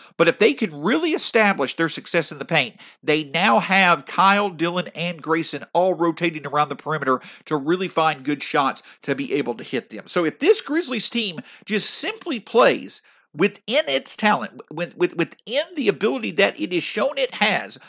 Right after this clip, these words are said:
over the past two weeks, if it just simply plays to that level on offense, it should have a very, very, you know, there's a very good chance that it'll be put, have enough offense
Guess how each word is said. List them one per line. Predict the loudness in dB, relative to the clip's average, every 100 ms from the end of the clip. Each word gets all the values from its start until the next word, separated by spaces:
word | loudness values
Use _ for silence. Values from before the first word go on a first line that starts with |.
| -2
over | 0 0
the | -2
past | 0 0 -2
two | -4
weeks, | -2 -2 -4 -10 -14 -12 -6
if | -4
it | -2
just | -2
simply | -2 -4 0
plays | 2 2
to | 2
that | 4 4
level | 2 2
on | 2 2
offense, | 2 0 -6 -8 -16 -8
it | -4 -4
should | -2 -2
have | 0 2
a | 0
very, | -2 2 4 4 2 -6 -12
very, | 0 2 4 0 -4 -10 -20 -6
you | -2
know, | -2 -4 -20 -20 _ _ _ _ 2
there's | 4 6
a |
very | 6 4
good | -2
chance | -4 -2 -2 -2
that | -4
it'll | -2
be | -2 -4
put, | -2 -2
have | 0 0
enough | 0 0
offense | 0 0 -4 -8